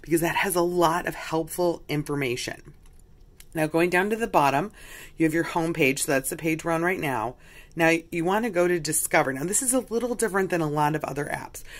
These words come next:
So under Lineup, you're gonna find the activities for the day. Um, so, for instance, if you wanted to do the self-care workshop. Now, a lot of these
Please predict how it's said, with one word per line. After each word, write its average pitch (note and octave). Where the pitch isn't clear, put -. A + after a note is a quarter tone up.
So -
under D#3+
Lineup, E3+
you're E3
gonna D#3+
find D#3+
the D#3
activities F3+
for C#3+
the G3+
day. C#3+
Um, D3
so, C#3+
for -
instance, C#3
if -
you B2
wanted A#2
to A2+
do A2
the -
self-care -
workshop. D#3+
Now, F#3
a E3
lot F#3
of F#3+
these F#3